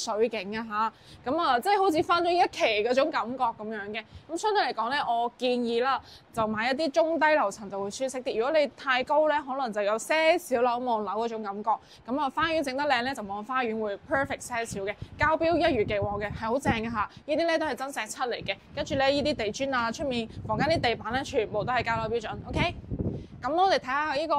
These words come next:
廚房位先。廚房嘅話咧，到時會有嗰個，即係嗰個趟門咧畀到大家。噉其實作為九十五方咧，廚房做到噉樣嘅 size 咧，都相當之優秀㗎啦吓。U 字型嘅廚房，呢度咧可以擺到一個小型嘅雙門雪櫃啦。跟住咧，呢度一推開嘅話，窗咧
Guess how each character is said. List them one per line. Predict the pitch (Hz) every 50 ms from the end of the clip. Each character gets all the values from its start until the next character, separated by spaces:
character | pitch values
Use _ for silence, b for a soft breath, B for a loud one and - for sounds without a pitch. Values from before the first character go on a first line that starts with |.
| 269 262
廚 | - - 247 226 -
房 | 214 214 220 254
位 | 262 240 214 226
先。 | 214 - 254 226 B B B B
廚 | - - 277 277 -
房 | 247 262 339
嘅 | 403
話 | 392 320 294
咧， | 320 330 320
到 | 311 311 285
時 | - - 226
會 | 220 226 226
有 | 226
嗰 | 220 233 240
個， | 262 285 277 262 233 B B B -
即 | 349
係 | 359 339
嗰 | 294 349
個 | 349 294
趟 | - - 277 254 262 254
門 | 226 214 220
咧 | 254
畀 | 254 240 233
到 | 240 240
大 | 240 220 196 202
家。 | - 254 220 - - -
噉 | 262 349 494 - -
其 | - 254
實 | 220 247 240
作 | 220 233 240
為 | 240 208
九 | - 226
十 | 277 320 320 240
五 | 220 240
方 | 247 - 294 285 285
咧， | 285 285 285
廚 | 294 - - 240
房 | 208 220 233 269 285
做 | 285 262
到 | 262 285
噉 | 262 247 240
樣 | 262 262 277
嘅 | 277
size | 269 285 277 269 277 -
咧， | 262 262
都 | 247 277 285
相 | - - 285 294 311 311 320 320
當 | 294 285 285 277
之 | 277 285
優 | 269 269 262 285
秀 | 262 214
㗎 | 220 220 220
啦 | 202 208
吓。 | 220 214 196 B B B B B
U | B 277 370 403
字 | 330 339
型 | 247 226 226
嘅 |
廚 | 214 - 202
房， | 202 208 214 226 b b b b
呢 | 277 302
度 | 302 285
咧 | 277 285
可 | 302 311 269
以 | 254
擺 | - 214 214
到 | 226 240 262
一 |
個 | 254 254
小 | 233 226 - - 214 214
型 | 269 269 226 196
嘅 | 214
雙 | 214 - 277 285
門 | 220 208
雪 | - 233
櫃 | - - 233 233 -
啦。 | - - 311 311 B B B B B
跟 | - 330 359 370 339
住 | 302 294
咧， | 277 285
呢 | 311 320 339
度 | 339 277 262
一 | 311
推 | 339 - - 370 359
開 | 302 339 330 330
嘅 | 269 240
話， | 226 220 247
窗 | 247 - 269 311 311
咧 | 311 339